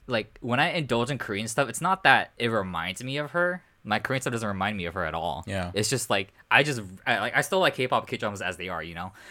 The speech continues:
Speaker 1: But, like, it kinda goes on to kinda make you think, you know? Like, even if you forget why or how things started,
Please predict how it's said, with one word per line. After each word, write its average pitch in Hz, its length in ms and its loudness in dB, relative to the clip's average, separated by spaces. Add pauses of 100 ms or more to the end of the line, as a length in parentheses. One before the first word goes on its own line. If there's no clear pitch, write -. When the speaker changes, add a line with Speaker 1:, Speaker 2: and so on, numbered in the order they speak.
(140)
Speaker 1:
But, 127 160 4
like, 107 300 2
it 127 100 2
kinda 147 240 0
goes 123 240 2
on 120 220 2
to 110 180 0
kinda 117 220 0
make 113 160 -6
you 107 100 -6
think, 95 340 -8
you 101 120 -6
know? 98 260 -4
Like, 95 240 -6 (300)
even 156 320 0
if 135 160 -4
you 147 80 -6
forget 107 480 -4
why 98 220 2
or 107 100 0
how 107 220 -4
things 101 260 -8
started, 98 480 -2